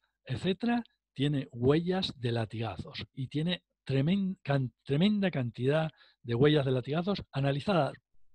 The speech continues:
últimamente por la profesora Bárbara Faccini de la Universidad de Milán, de Ferrara. Eh, ella estu-, para hacer este análisis de imagen ha usado Photoshop.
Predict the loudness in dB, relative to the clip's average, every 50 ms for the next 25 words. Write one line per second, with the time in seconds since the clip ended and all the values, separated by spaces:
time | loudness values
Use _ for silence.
0 | _ _ 4 4 6 6 4 4 4 4 2 2 0 0 -2 -2 -2 -4 -12 -20
1 | -20 -20 -4 _ 4 4 6 6 4 2 2 2 4 4 2 2 0 0 0 0
2 | 0 0 0 -2 -4 -6 -8 -10 -14 -16 -12 -6 -4 -2 0 0 -2 -2 -4 _
3 | _ _ _ _ _ _ _ -4 -2 0 0 0 0 0 0 0 2 2 2 2
4 | 0 -2 -2 -4 -4 -4 -4 -2 0 0 2 2 2 2 0 -2 -8 -14 _ _
5 | _ _ _ _ _ _ _ -20 -20 _ _ -20 -20 -20 -20 -20 -20 -20 -20 _
6 | _ _ -4 -4 -4 -4 -4 _ -2 0 2 2 2 2 2 0 -4 _ -6 -4
7 | -4 -4 2 4 4 4 4 2 -2 _ 2 4 4 4 4 4 2 2 0 0
8 | 0 -2 -4 -2 0 -2 -2 -2 -2 -2 0 2 2 2 2 0 -2 -4 -2 0
9 | 0 2 2 2 2 2 2 2 2 0 -2 _ 2 4 4 4 6 6 6 6
10 | 6 4 4 2 2 2 0 -4 -4 -6 -6 -4